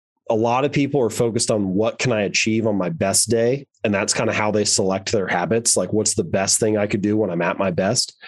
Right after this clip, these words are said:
But instead, you could ask yourself, "What can I stick to even on my worst day?"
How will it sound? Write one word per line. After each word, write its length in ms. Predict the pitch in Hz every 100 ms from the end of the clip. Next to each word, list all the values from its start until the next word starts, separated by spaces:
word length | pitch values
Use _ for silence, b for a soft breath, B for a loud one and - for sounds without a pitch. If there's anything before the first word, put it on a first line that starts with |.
| B B B -
But 320 | 117 123 110 107
instead, 520 | 120 110 - 160 151
you 120 | 110
could 120 | 104 110
ask 280 | 104 -
yourself, 400 | 117 - 110 98
"What 240 | 98 120 123
can 120 | 147
I 120 | 110
stick 400 | - - 110 -
to 240 | - 131 143
even 280 | 107 107 101
on 100 | 98
my 120 | 92
worst 380 | 78 87 - -
day?" 340 | 113 127 139